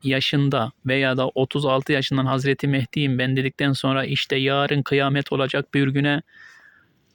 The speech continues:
ay yarılacak, deniz coşacak veya yer patlayacak, gök patlayacak diye bir şey mi dedi? Demedi. Ne dedi?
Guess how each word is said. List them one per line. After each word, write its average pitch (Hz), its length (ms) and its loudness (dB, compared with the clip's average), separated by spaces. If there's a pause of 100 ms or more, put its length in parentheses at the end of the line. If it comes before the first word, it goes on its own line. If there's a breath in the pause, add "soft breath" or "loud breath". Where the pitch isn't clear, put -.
(720)
ay 143 220 2
yarılacak, 143 720 0
deniz 135 340 2
coşacak 139 600 0 (140)
veya 139 280 2
yer 135 320 2
patlayacak, 139 760 -2
gök 139 240 -2
patlayacak 135 640 -2
diye 131 240 -2
bir 131 100 0
şey 165 280 0
mi 135 140 2
dedi? 113 300 0 (340)
Demedi. 131 600 0 (320)
Ne 151 280 2
dedi? 151 360 2